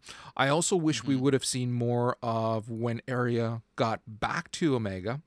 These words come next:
Speaker 1: and is working with all of them to reclaim him, reclaim Omega from Cerberus, all of those things. I really wish we would have seen more of that. I think that too much of the miniseries was centered around Cerberus,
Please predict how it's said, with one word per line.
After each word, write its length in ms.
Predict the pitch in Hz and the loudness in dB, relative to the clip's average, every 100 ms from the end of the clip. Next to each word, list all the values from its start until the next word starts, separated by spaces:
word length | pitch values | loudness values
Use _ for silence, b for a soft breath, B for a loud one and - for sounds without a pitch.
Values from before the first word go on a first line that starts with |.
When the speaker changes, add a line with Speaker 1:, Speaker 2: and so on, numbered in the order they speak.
| - | -8
Speaker 1:
and 160 | 139 123 | -4 -2
is 180 | 117 113 | -2 -2
working 440 | 113 135 - 135 | 0 0 0 0
with 220 | 127 143 - | 2 2 2
all 200 | 131 131 | 0 0
of 80 | 117 | 0
them 160 | 127 | -2
to 220 | 127 - 120 | -2 -2 -2
reclaim 540 | 117 - - 131 127 | -2 -4 -4 -2 0
him, 220 | 120 113 b b b - | -2 -6 b b b -2
reclaim 500 | 131 - 135 127 117 | -2 0 0 2 0
Omega 360 | 110 113 113 | 0 0 -2
from 340 | - - 110 104 | -4 -2 -2 -2
Cerberus, 400 | 110 101 120 - | -2 0 0 0
all 160 | 151 160 | 0 2
of 100 | 190 | 2
those 200 | 147 131 | 0 0
things. 200 | 127 107 B B B | -4 -6 B B B
I 60 | |
really 260 | 123 160 190 | 6 6 6
wish 260 | 170 160 - | 2 0 2
we 100 | 135 | 2
would 140 | 131 | 2
have 100 | 135 | 0
seen 360 | - 131 131 - B 139 | 0 -2 -4 -6 B -6
more 320 | 123 131 131 | 0 4 4
of 200 | 123 104 107 | 2 -2 -4
that. 240 | 117 101 | -4 -4
I 80 | - | -4
think 220 | 185 196 | -2 0
that 160 | 165 143 - | 0 -2 -4
too 240 | - 190 | 2 4
much 280 | 208 185 - | 4 2 0
of 200 | - 131 | -4 -2
the 60 | 120 | -2
miniseries 580 | 123 127 - 117 113 - B B | 0 -2 -2 0 -2 -4 B B
was 140 | - 123 | -2 0
centered 380 | - 131 135 117 | 0 2 0 -2
around 560 | 127 113 110 113 135 151 | -6 -4 -4 -2 -2 -2
Cerberus, 580 | - 180 202 220 - | -2 -2 0 0 0